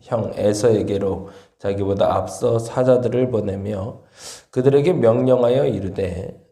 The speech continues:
너희는 내 주 에서에게 이같이 말하라.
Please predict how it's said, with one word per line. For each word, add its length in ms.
너희는 580
내 280
주 420
에서에게 540
이같이 580
말하라. 680